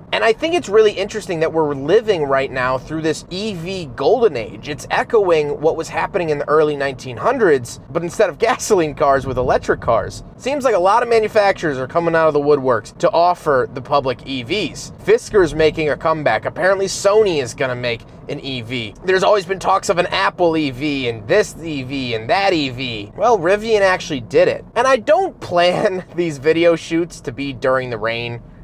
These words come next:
Obviously, no fun. But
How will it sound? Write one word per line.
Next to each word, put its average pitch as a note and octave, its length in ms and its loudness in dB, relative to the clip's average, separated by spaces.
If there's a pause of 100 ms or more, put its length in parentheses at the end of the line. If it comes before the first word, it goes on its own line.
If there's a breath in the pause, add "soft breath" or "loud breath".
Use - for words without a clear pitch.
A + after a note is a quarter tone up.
(140)
Obviously, B2+ 720 -4 (160)
no E3 320 0
fun. G#2+ 500 -2 (440 loud breath)
But A#3+ 240 2